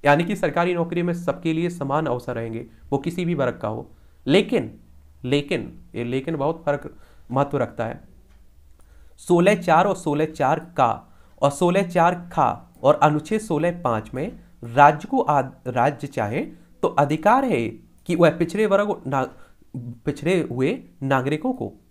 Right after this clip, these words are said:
किन्हीं वर्गों को सरकारी नौकरी में आरक्षण दे सकता है। और यहाँ भी आर्थिक शब्द का जिक्र नहीं किया गया है, ये भी आप लोग याद रखिएगा। इसलिए सरकार को गरीब सवर्णों को आरक्षण देने के लिए संविधान की इन अनु-, दो अनुच्छेदों में भी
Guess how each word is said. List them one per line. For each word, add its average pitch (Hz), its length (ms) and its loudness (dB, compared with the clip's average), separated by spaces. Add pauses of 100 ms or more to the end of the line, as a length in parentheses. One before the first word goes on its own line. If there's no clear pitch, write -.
(140)
किन्हीं 226 240 0
वर्गों 170 300 2
को 180 100 -2
सरकारी 151 420 -2
नौकरी 170 300 -4
में 175 260 -8 (240)
आरक्षण 135 440 -2
दे 123 120 -6
सकता - 300 -12
है। 123 220 -16 (400)
और 135 140 8
यहाँ 165 300 6
भी 214 120 0
आर्थिक 156 400 2
शब्द 185 260 -2
का 202 340 0 (300)
जिक्र 160 440 -2
नहीं 156 280 -2
किया 123 220 -4
गया 110 180 -10
है, 117 200 -16 (320)
ये 123 80 0
भी 165 140 0
आप 143 180 0
लोग 143 140 -4
याद 113 180 -2
रखिएगा। - 440 -10 (300)
इसलिए 185 320 -2
सरकार 165 480 4
को 180 180 -2
गरीब 147 560 -4
सवर्णों 131 400 -2
को 170 240 -6
आरक्षण 135 360 0
देने 165 180 -2
के 170 120 -6
लिए 185 260 -4 (240)
संविधान 143 480 0
की 180 120 -8
इन 143 300 -6
अनु-, 127 340 -6
दो 123 180 -2
अनुच्छेदों 127 460 -6
में 139 140 -6
भी 156 240 -8